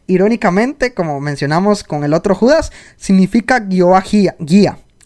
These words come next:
Y es una ironía, porque fue la persona más guiada, pero claramente por Satanás.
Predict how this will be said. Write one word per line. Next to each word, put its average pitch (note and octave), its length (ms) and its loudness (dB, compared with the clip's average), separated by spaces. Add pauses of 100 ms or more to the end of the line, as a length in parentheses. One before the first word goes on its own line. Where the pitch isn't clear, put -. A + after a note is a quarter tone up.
(340)
Y G#3 80 2
es A#3 140 0
una C#4 120 2
ironía, B3 600 0
porque E3 240 -6
fue G3 160 0
la A#3+ 120 0
persona A3+ 400 -2
más G#3+ 240 -2
guiada, A3 480 -2
pero D#3+ 160 -8
claramente F3+ 460 -2
por D#3 160 -8
Satanás. D#3+ 600 -2